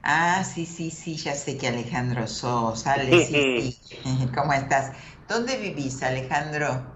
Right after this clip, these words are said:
Speaker 2: Vivo en San Miguel,
Speaker 1: San
Speaker 2: actualmente.
Speaker 1: Miguel. Bueno, ¿y qué
Speaker 2: Sí.
Speaker 1: te trae por acá? Tantos
Speaker 2: Bueno,
Speaker 1: años.
Speaker 2: eh, lo si-, sí, lo siguiente, después de, de tres años que termi-, bueno, terminó la cuarentena en el dos mil veinte,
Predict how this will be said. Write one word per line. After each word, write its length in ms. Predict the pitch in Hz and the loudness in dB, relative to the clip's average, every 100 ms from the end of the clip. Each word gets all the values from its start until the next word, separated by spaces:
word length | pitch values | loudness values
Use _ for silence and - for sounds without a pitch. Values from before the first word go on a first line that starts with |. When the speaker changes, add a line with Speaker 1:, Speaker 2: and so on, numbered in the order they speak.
| - - - - - - - | -16 -18 -18 -18 -18 -18 -2
Speaker 2:
Vivo 240 | 131 185 185 | 8 10 10
en 140 | - | 10
San 240 | 151 147 143 | 8 8 4
Miguel, 540 | 147 156 131 135 190 - - - - - - - - | 8 10 10 6 -6 -16 -20 -20 -20 -16 -14 -12 -8
Speaker 1:
San 100 | 101 | -4
Speaker 2:
actualmente. 580 | - 107 107 104 123 123 | 6 6 8 6 6 6
Speaker 1:
Miguel. 260 | 131 117 - - - - - - - - - - - | 4 -2 -4 -14 -16 -14 -12 -12 -12 -12 -12 -12 0
Bueno, 240 | - 185 - | 4 4 4
¿y 40 | |
qué 120 | - | 4
Speaker 2:
Sí. 80 | 175 | 2
Speaker 1:
te 60 | 311 | -2
trae 240 | 277 233 180 | 0 2 2
por 120 | 151 | 0
acá? 480 | 131 127 110 - - - - - - - - - | 0 0 -4 -4 -10 -14 -12 -10 -10 -12 -12 -4
Tantos 220 | 147 147 | -2 6
Speaker 2:
Bueno, 240 | 165 139 135 | 6 8 6
Speaker 1:
años. 240 | 123 - | 4 8
Speaker 2:
eh, 280 | 151 147 139 147 | 10 12 10 8
lo 160 | 151 147 - | 8 8 10
si-, 220 | 190 170 123 - | 10 10 6 4
sí, 300 | 156 123 107 | 6 8 6
lo 100 | 117 - | 4 6
siguiente, 400 | 165 127 98 113 | 8 8 8 6
después 360 | 120 - 196 | 6 8 8
de, 800 | 190 165 139 131 123 120 110 110 - | 10 8 8 8 4 0 -6 -8 0
de 120 | 120 | 0
tres 200 | 123 160 - | 4 4 8
años 420 | 180 175 156 196 - - - | 6 6 6 4 2 -10 2
que 600 | 110 107 104 104 101 98 | 6 6 6 4 4 2
termi-, 240 | 104 107 110 | 0 2 8
bueno, 180 | 117 101 | 8 8
terminó 280 | 104 113 | 6 8
la 100 | 117 | 8
cuarentena 420 | 117 113 110 135 113 | 10 6 8 6 6
en 60 | |
el 60 | 104 | 4
dos 100 | 101 | 4
mil 140 | 123 | 8
veinte, 580 | 135 135 135 127 143 | 10 10 8 8 8